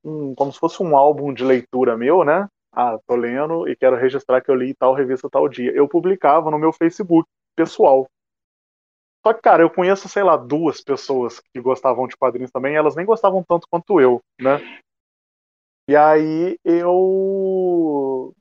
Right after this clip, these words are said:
eu postava lá e ninguém interagia, cara, ninguém interagia.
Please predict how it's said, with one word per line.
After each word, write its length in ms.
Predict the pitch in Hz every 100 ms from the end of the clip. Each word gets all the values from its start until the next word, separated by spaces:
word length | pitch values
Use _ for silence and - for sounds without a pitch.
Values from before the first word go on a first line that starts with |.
| -
eu 160 | 156
postava 520 | 147 185 180 165 175 175
lá 160 | 175
e 60 | 214
ninguém 300 | 214 180 160
interagia, 640 | 190 254 349 202 135 151
cara, 200 | - 113
ninguém 260 | 123 160 135
interagia. 520 | 143 185 214 151 135